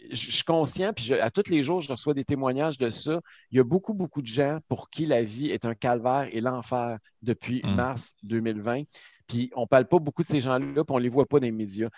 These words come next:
Speaker 1: Mais ce matin, on a la une du Journal de Québec, là, mais c'est rare, là. On parle, là, de la détresse psychologique, comment ça a explosé dans les hôpitaux du Québec, là, chez les jeunes. Euh, puis on commence à le voir, mais j'ai l'impression que plus
Speaker 2: Mm.
Speaker 1: le temps va passer, moins on va parler de cas. D'abord parce qu'il n'y en a plus,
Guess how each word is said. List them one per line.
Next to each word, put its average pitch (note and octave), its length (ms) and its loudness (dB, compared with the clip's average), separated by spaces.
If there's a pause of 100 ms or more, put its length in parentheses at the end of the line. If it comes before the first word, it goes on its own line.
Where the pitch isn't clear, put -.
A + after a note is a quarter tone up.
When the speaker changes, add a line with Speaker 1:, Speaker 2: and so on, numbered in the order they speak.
(260)
Speaker 1:
Mais A2 100 0
ce G#2 100 -6
matin, C#3 300 2
on C#3+ 140 4
a C3 60 4
la B2 160 8
une D3 200 2
du C3 60 -8
Journal C3 260 0
de B2+ 60 0
Québec, C3 320 2
là, D#3 180 0
mais B2+ 80 0
c'est A#2 180 2
rare, C3 220 4
là. G#2+ 80 0
On G#2+ 80 -4
parle, D3+ 300 2
là, B2+ 40 2
de A2+ 60 0
la A#2 100 4
détresse C#3+ 380 -2
psychologique, A#2+ 500 2
comment C3 200 -2
ça B2+ 160 2
a A2 60 2
explosé C3+ 520 0
dans D3+ 80 -2
les A#2 140 -2
hôpitaux C#3 280 -2
du B2 100 -8
Québec, B2 400 0
là, C3 80 -4
chez B2 160 -4
les A#2+ 160 -2
jeunes. C#3 340 0 (500)
Euh, A#2 240 4
puis - 220 -6
on C3 120 2
commence F3 460 4
à B2+ 80 4
le A#2+ 60 -2
voir, C#3 240 6
mais B2+ 100 -2
j'ai A#2 140 -6
l'impression C3+ 420 0
que C#3+ 140 0
plus - 220 -4
Speaker 2:
Mm. F#2 40 -2
Speaker 1:
le F2 60 -8
temps E3+ 140 2
va D#3 120 4
passer, C3+ 520 4 (220)
moins D#3+ 240 4
on F3+ 40 6
va D3 120 8
parler C3 300 4
de G#2+ 80 -6
cas. F3 240 0 (240)
D'abord A#2+ 260 4
parce - 120 -8
qu'il B2+ 120 -2
n'y A#2 60 -2
en - 20 -2
a A2+ 100 0
plus, G3+ 300 -6